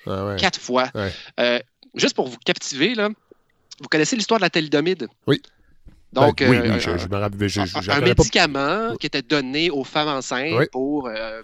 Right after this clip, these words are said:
Speaker 1: Je pense que c'est pour
Speaker 2: abaisser
Speaker 1: réduire les
Speaker 2: la nausée.
Speaker 1: nausées, ouais, c'est ça, hein.
Speaker 2: Très efficace, mais on s'est rendu compte,
Speaker 1: <laughs> Oui.
Speaker 2: parce que les tests n'avaient pas été faits correctement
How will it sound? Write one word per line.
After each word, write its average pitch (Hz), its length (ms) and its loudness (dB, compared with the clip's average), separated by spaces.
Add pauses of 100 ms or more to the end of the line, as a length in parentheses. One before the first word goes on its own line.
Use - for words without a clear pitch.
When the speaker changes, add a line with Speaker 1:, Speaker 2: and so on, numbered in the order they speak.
(140)
Speaker 1:
Je - 40 -16
pense 233 120 6
que 180 80 8
c'est - 20 6
pour 180 140 8
Speaker 2:
abaisser 175 160 6
Speaker 1:
réduire 202 180 8
les 175 60 10
Speaker 2:
la - 20 10
nausée. 143 320 6
Speaker 1:
nausées, 233 140 8
ouais, 151 140 10
c'est 131 100 2
ça, 156 140 2
hein. 113 180 2 (200)
Speaker 2:
Très 220 240 4
efficace, 214 520 0
mais 185 120 -2
on 220 80 0
s'est 160 140 -6
rendu 151 240 -8
compte, - 180 -4 (380)
Speaker 1:
<laughs> - 320 -8
Oui. 135 100 4
Speaker 2:
parce - 220 -4
que - 80 0 (100)
les 180 140 0
tests 247 380 0
n'avaient 139 180 -2
pas 214 240 -4
été 170 240 -6
faits 190 400 -4
correctement 139 720 -4